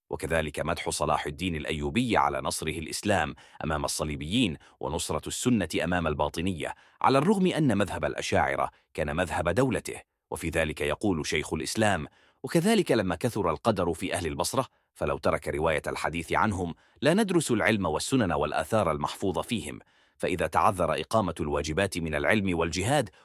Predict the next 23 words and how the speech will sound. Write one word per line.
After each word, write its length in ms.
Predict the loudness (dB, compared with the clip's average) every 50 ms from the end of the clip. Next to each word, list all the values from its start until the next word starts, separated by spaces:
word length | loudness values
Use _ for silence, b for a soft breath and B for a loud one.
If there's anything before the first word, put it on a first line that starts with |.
| b 0
وغير 380 | 2 2 4 4 2 2 2
ذلك 340 | 2 2 2 2 2 0 0
إلا 300 | 0 0 2 2 4 4
بمن 280 | 4 2 0 0 -2 -2
فيه 320 | -2 -2 -2 0 0 0
بدعة 280 | 0 2 4 4 4 2 2
مضرتها 720 | 0 0 0 2 2 4 4 4 2 2 2 0 0 -2 b b b b 2
دون 240 | 4 6 6 6 4
مضرة، 460 | 4 2 0 0 0 -2 -2 -6 -10 -12 _ _ _ _
ترك 220 | 0 0 2 2 2
ذلك 340 | 2 4 2 2 0 0 0
الواجب. 420 | 0 0 0 -2 -4 -6 -8 -10 -12 _ _ _ _ _ _
كان 200 | 0 2 2 2
تحصيل 380 | 2 0 -2 0 0 2 2 4
مصلحة 480 | 2 2 0 0 2 2 2 2 -2 -4 -4
الواجب 460 | -2 0 0 0 0 0 -2 -4 -2
مع 240 | -2 0 0 0 0
مفسدة 420 | -2 -4 -4 -2 -2 -2 -2 -4 -4
مرجوحة 680 | -4 -4 -2 -4 -2 0 2 2 2 2 0 0 B B B B 0
معه 360 | 2 4 4 4 4 2 0
خيرا 380 | 0 2 2 2 2 2 2 0
من 220 | 0 0 -2 0
العكس، 500 | 0 2 2 2 0 0 -4 -8 -10 -10